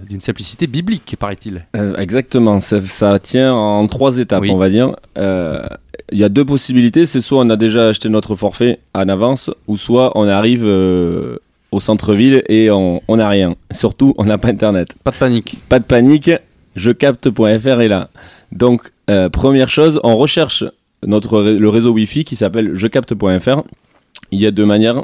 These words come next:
Speaker 2: soit on le trouve manuellement dans les, dans nos réglages Wi-Fi, ou soit on flash un Q R code qui sera dans toute la ville
Speaker 1: Aux quatre
Speaker 2: affiché
Speaker 1: coins et tout.
Speaker 2: et not-, avec l'aide de la, de la ville de Dax.
Speaker 1: Mhm.
Speaker 2: Ensuite,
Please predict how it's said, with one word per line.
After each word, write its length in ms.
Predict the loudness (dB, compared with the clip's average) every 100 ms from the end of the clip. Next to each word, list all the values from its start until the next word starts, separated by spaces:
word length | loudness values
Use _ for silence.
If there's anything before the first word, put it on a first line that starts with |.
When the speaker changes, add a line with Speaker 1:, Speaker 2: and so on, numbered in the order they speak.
| -10
Speaker 2:
soit 260 | -4 2 2
on 40 |
le 140 | 2 0
trouve 360 | 0 -2 -2
manuellement 680 | -2 0 2 2 2 0 0
dans 100 | -2
les, 80 | -2 -2
dans 140 | -2
nos 100 | 0
réglages 320 | 0 0 -2 -2
Wi-Fi, 360 | -6 -4 -4 -4 _ _ _ -6
ou 80 |
soit 320 | -2 2 2 0
on 80 |
flash 300 | 0 0 0 -2
un 120 | -2
Q 140 | 0 -2
R 100 | 0
code 220 | -2 -2
qui 160 | -6
sera 420 | -8 -4 -2 -4 _ -8
dans 340 | -4 -2 -2
toute 220 | -4 -4 -2
la 100 | 0
ville 220 | 0 0
Speaker 1:
Aux 100 | -4
quatre 160 | -6 -6
Speaker 2:
affiché 160 | 0
Speaker 1:
coins 80 | 0
et 60 | 0
tout. 120 | -6 -20 _ _ _ _ -2
Speaker 2:
et 120 | 0
not-, 140 | 0 0
avec 260 | 0 0 2
l'aide 180 | 0 2
de 120 | 0
la, 500 | 2 0 -2 -4 -4
de 140 | 0 0
la 100 | 2
ville 140 | 2
de 80 | 0
Dax. 240 | -2 -4
Speaker 1:
Mhm. 200 | -8 -8 -10 -14 -20 -20 _ _ _ _ _ _ -2
Speaker 2:
Ensuite, 440 | 0 2 0 0